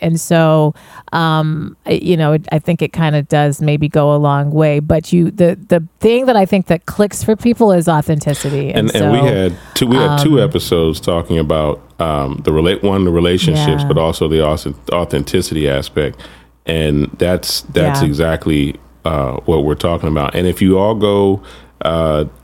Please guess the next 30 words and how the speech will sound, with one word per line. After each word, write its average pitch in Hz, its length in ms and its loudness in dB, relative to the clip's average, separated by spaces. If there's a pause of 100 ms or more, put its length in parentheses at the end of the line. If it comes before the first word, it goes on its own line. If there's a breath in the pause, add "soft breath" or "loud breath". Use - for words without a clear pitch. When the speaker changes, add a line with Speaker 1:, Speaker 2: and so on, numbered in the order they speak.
(180)
Speaker 2:
I, 78 140 -2
and 85 180 -2
I'm 80 260 -4 (320)
not, 87 180 -2
it's 98 200 -2
not 110 200 2
a 127 40 0
shameless 147 420 0
plug, 90 560 -2
but 90 160 2
it's, 87 360 -2
it's 92 180 -2
just - 300 -2
to 101 100 0
help - 340 -2
you 76 240 2
all. - 280 0
Speaker 1:
<laughs> - 60 -6 (400 loud breath)
Speaker 2:
Uh, 90 540 0
my 90 320 0
Speaker 1:
Yeah. 180 200 2
Speaker 2:
book, 117 300 0 (280)
uh, 85 220 0
Making 87 320 0
Money 85 160 2
in 82 40 0
the 82 60 2
Music 95 360 2
Business, 73 460 -2 (460 loud breath)
um, 78 440 0